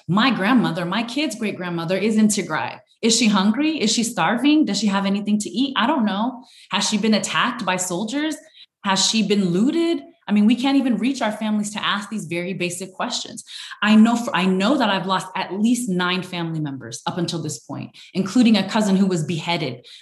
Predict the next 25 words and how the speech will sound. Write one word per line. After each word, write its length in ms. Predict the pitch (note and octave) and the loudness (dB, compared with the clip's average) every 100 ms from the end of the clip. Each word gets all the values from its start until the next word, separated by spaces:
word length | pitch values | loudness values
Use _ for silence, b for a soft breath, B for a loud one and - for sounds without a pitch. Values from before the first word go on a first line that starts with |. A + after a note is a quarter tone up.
| - | -4
by 140 | F3 | -2
Eritrean 480 | F3 F3+ F3 F3 D#3+ | 2 0 0 -4 -4
soldiers 460 | - D#3 D3+ D3+ D#3 | -4 -4 -4 -6 -6
in 100 | D3+ | -6
Adwa. 540 | D3+ C#3 A#2+ A#2+ - B B B B | -6 -6 -8 -8 -12 B B B B
So 520 | - A#3+ A3+ A3 G#3 B B B B - G#3 | 0 2 4 2 0 B B B B -4 0
I 60 | |
have 180 | G#3 F#3+ | 2 2
a 80 | F#3 | 2
young 240 | F#3 G#3+ | 2 2
cousin 480 | G#3+ G#3 E3 F3+ F3 | 2 -2 -2 -2 -2
also 380 | E3+ G3+ G#3 F#3 | -2 -2 -2 -4
in 100 | E3+ | -4
Tigray 640 | - D#3+ F3 D#3+ D#3+ D#3 B - | -4 -4 -4 -2 -4 -6 B 0
who 120 | A3 | 2
was 200 | G3+ F#3+ | 2 0
raped 540 | D3 G3 D3+ - D#3 | 0 -2 -4 -12 -8
by 100 | E3 | -2
an 120 | E3+ D#3+ | -2 -2
Eritrean 400 | F3+ F3+ F3 D#3+ | -4 -6 -4 -4
soldier 300 | F#3+ G3 G#3+ | -2 0 0
and 120 | F#3 | 0
is 120 | E3 | -2
now 220 | F3 D#3 | -4 -4
pregnant. 460 | - C#3+ - - | -6 -8 -8 -12